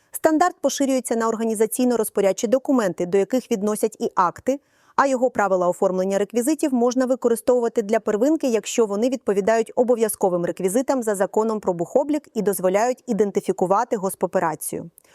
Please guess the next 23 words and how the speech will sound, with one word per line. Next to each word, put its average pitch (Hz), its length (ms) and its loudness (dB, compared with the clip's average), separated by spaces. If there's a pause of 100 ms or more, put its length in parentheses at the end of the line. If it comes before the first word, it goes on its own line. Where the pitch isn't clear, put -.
(160)
У 294 60 2
податкових 330 540 0
формах 233 460 -2
і 226 80 -2
звітах 254 540 -2
вимоги 208 360 0
Д 180 100 2
С 196 160 -2
Т 180 140 0
У 240 180 2
вже 226 220 0
враховані. 165 680 -2 (180)
Контроль 269 520 0
і 226 80 -4
відповідальність 233 800 0
за 233 140 0
дотримання 208 560 -2
графіка 202 380 -2
документообігу 262 800 0 (240)
лежать 277 420 0
на 214 80 -2
керівнику 190 480 -2
підприємства. 180 720 -2